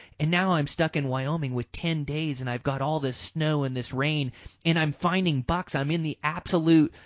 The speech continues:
best spot on planet Earth to hunt deer at this point, where I'm just seeing, you know, bucks with kickers and stickers and wide ones. And, you know, I don't know if I was chasing any deer over two hundred inches, but a lot of deer that went over a hundred and eighty,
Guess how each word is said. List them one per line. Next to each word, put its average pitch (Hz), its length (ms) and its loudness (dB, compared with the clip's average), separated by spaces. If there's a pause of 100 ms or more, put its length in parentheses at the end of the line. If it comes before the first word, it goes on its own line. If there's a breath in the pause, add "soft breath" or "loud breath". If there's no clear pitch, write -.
(160 loud breath)
best 185 280 2
spot 165 340 2
on 147 140 2
planet 170 440 -2
Earth 170 200 0
to 156 100 0
hunt 151 220 -2
deer 165 200 0
at - 100 -4
this 156 160 -2
point, 147 320 -2
where 139 140 0
I'm 139 140 -2
just 156 220 -4
seeing, 147 500 -2 (220 loud breath)
you 262 80 -8
know, 135 120 2
bucks - 360 -2
with 131 220 -6
kickers 143 560 -4
and 123 100 -6
stickers 139 640 -2
and 123 200 -4
wide 147 300 2
ones. 143 380 2
And, 135 200 0 (360 loud breath)
you 147 60 0
know, 151 80 4
I 165 40 4
don't 160 180 4
know 147 100 6
if 143 120 4
I 139 60 2
was 127 140 -2
chasing 131 340 -4
any 127 200 -4
deer 127 200 -2
over 120 220 -2
two 131 240 -2
hundred 120 220 -2
inches, 127 320 -4
but 131 340 0 (280 soft breath)
a 143 60 0
lot 160 300 -2
of 156 100 -2
deer 147 220 2
that 135 160 0
went 135 160 0
over 127 240 0
a 123 60 -2
hundred 139 320 -2
and 117 160 -10
eighty, 131 480 -2